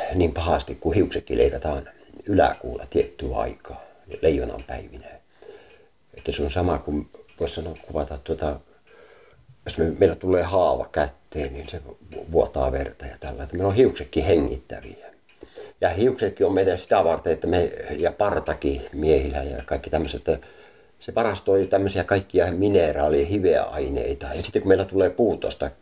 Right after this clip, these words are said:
kevät-talvella varsinkin, kun ravinto, niin ne hiukset heikkenee, että ne siirtyy koko kehoon sieltä tämmöisiä, että ne on meidän pankkeja. Että siinä tämä kuuoppi tavallaan yhtyy kaikkeen.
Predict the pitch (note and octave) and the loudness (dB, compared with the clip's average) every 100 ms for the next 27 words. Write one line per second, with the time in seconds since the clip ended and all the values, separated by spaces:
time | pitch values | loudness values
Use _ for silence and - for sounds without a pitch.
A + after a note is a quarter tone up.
0 | - - D#2 - - - - - - - | 0 2 2 0 0 2 2 -2 -6 -10
1 | - - - - - - - - C#2 C2 | -12 -16 -18 -18 -18 -20 -16 -12 -10 -10
2 | - - - - _ - E2+ F2 G#2+ G#2+ | -10 -14 -14 -20 _ -8 -4 0 2 2
3 | - E2 - - - G2 - C#2+ D2 C#2 | 2 -4 -6 -4 2 2 2 0 2 0
4 | D2+ F2 E2+ E2 - - G2+ G#2+ G2+ - | -2 0 2 2 2 2 4 4 2 0
5 | A2 G#2+ A2+ - - D2+ F2+ D#2 A#1+ - | -2 2 0 0 -2 2 4 4 2 -12
6 | - - D#2+ B1+ - - G2 F#2 G#2 G2 | -4 0 2 0 -2 -2 2 4 4 2
7 | - G#2 G#2 F#2 - C#2 - G#2+ C#2 C2+ | 0 2 4 2 -6 -12 -2 0 0 -4
8 | - - - - - - D#2 D#2+ - - | -12 -4 -2 -2 -10 -12 -10 -10 -12 -8
9 | - G#2 F#2+ A2+ G#2 A2+ G2+ F2+ - F#2 | 0 2 2 2 0 2 2 2 0 -2
10 | - - _ _ _ _ - - - G2+ | -2 -8 _ _ _ _ -20 -18 -10 -6
11 | - B2 A2+ G#2+ A2+ G#2 - A2+ A2+ F#2 | 2 2 4 2 0 -2 0 0 2 0
12 | C#2+ - - | 0 -4 -6